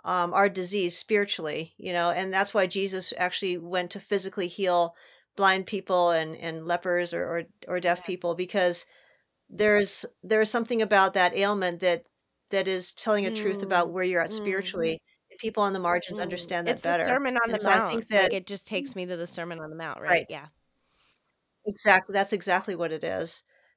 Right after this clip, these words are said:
Speaker 1: That's why he says, "Blessed are the poor in spirit, blessed are the, the meek, the, blessed are those who hunger and thirst for righteousness," because you don't hunger and thirst for something that you already have.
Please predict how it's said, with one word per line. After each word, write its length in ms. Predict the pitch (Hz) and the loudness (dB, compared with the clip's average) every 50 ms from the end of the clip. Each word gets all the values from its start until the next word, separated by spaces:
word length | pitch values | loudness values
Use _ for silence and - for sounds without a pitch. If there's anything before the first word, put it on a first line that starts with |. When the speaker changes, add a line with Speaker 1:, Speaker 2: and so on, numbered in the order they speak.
| _ _ _ - - | _ _ _ 2 4
Speaker 1:
That's 200 | 226 220 - 240 | 4 4 6 8
why 160 | 226 240 269 | 6 6 6
he 80 | 240 | 6
says, 220 | 240 - 220 190 185 | 2 0 0 0 0
"Blessed 300 | - 190 180 180 - 185 | 2 2 2 2 2 0
are 100 | 175 165 | -2 -2
the 60 | 175 | -2
poor 180 | 170 - 180 165 | -4 -6 -6 -4
in 80 | 165 165 | -4 -6
spirit, 380 | - - - 165 160 156 165 | -6 -4 -4 -4 -4 -4 -2
blessed 300 | - 175 180 - - 180 | -2 -2 0 0 -2 0
are 160 | 180 170 165 | 0 0 2
the, 340 | 165 165 156 160 - 170 170 - | 2 0 0 0 -2 -6 -8 -6
the 140 | 185 180 | -6 -4
meek, 300 | 180 185 180 170 165 - | -4 -2 -2 -4 -4 -2
the, 140 | - 180 170 | -2 -4 -4
blessed 360 | 214 - 180 175 175 - 196 185 | -2 -2 -2 0 0 0 -2 -2
are 100 | 180 170 | -2 0
those 200 | 170 170 175 - | 0 0 -2 -2
who 100 | 190 170 | -4 -6
hunger 260 | 170 185 170 165 165 | -6 -6 -6 -4 -4
and 120 | 160 160 160 | -6 -6 -4
thirst 220 | 180 165 165 - | -4 -6 -4 -6
for 120 | - 175 156 | -8 -6 -2
righteousness," 520 | 160 156 160 156 - - - 156 156 - | 0 0 0 -2 -6 -12 -10 -10 -10 -10
because 320 | - - - - 185 175 | -10 -10 -10 -10 -8 -8
you 80 | 190 180 | -6 -4
don't 200 | 185 180 165 170 | -2 -2 -2 -4
hunger 240 | 175 185 180 175 170 | -6 -10 -8 -6 -6
and 120 | 160 170 | -6 -6
thirst 200 | - 170 175 170 - | -6 -8 -8 -8 -8
for 80 | 170 | -12
something 320 | 170 - 165 165 - 160 160 | -12 -12 -12 -12 -14 -14 -12
that 100 | 160 151 | -12 -10
you 80 | - 165 | -6 -6
already 220 | 160 165 165 170 | -6 -6 -6 -10
have. 500 | 160 - 185 175 170 - - 175 - | -8 -6 -4 -4 -4 -4 -6 -10 -14